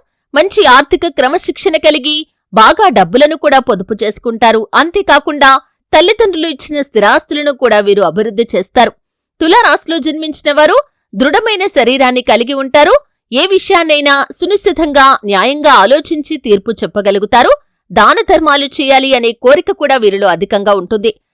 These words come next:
అయితే ముఖ్యంగా విషయంలోకి వస్తే, అంటే పౌర్ణమి రోజు తులారాశివారు చేయవలసినటువంటి పరిహారం విషయానికి వస్తే కనుక,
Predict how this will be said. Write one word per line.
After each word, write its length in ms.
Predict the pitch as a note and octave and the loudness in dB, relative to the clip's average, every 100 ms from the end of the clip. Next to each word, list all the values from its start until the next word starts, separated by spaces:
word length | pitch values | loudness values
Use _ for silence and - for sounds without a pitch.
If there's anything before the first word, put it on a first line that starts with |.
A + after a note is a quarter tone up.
| _ _ | _ _
అయితే 240 | D#4+ G4 | 0 2
ముఖ్యంగా 480 | G4 D4 - A4 A4 D#4+ | 0 -2 -2 -2 0 -4
విషయంలోకి 580 | A#3+ E4 C#4+ C4+ B3+ | -6 -6 -2 -2 -2
వస్తే, 420 | A3+ F#3+ - A3+ - _ _ | -4 -6 -2 -4 -4 _ _
అంటే 240 | D4 F4+ A4+ | -4 0 0
పౌర్ణమి 460 | - D4+ G4+ G#4+ | 4 2 2 2
రోజు 460 | G4+ D#4 D4+ D4+ B3+ | 2 0 -2 -6 -4
తులారాశివారు 640 | F4 G4 A4 C#4+ D4+ C#4+ C#4+ | 0 2 2 0 0 -2 -2
చేయవలసినటువంటి 880 | - C#4+ D4 D#4 - C#4+ C#4+ C4+ C4+ | -2 -4 -4 -6 -4 -4 -2 -4 -4
పరిహారం 540 | A#3 G3+ A#3 C#4 D4 | -2 -2 0 0 0
విషయానికి 460 | C4 - C4 C4 B3 | -4 -2 -2 -2 -4
వస్తే 280 | F#3 - B3+ | -6 -4 -4
కనుక, 360 | C4+ B3+ C#4+ | -2 0 0